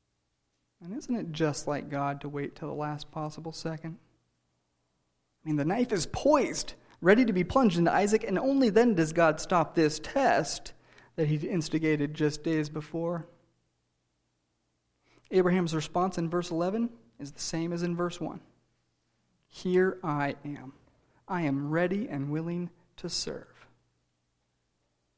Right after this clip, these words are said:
I mean, church, can you see,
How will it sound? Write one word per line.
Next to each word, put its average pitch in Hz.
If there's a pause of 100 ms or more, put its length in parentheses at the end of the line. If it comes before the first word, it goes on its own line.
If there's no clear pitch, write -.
(1300)
I -
mean, 165
church, -
can 185
you 190
see, -